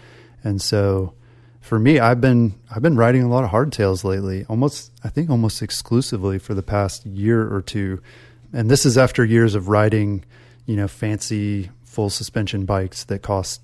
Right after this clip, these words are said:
thousands of dollars. But these days, the, the hardtails are more than enough for what I like to do on the bike. And, and again, they're, they're very capable, and they're more capable than they were even just a few years ago.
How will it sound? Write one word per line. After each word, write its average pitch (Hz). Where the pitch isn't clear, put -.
thousands 98
of 92
dollars. 95
But 98
these 131
days, 101
the, 101
the 110
hardtails 117
are 98
more 131
than 117
enough 110
for -
what 101
I 104
like 95
to -
do 98
on 101
the 98
bike. 98
And, 98
and 98
again, 107
they're, 98
they're 107
very 113
capable, 95
and 101
they're 101
more 110
capable 101
than 95
they 98
were 95
even 101
just 95
a -
few -
years 98
ago. 104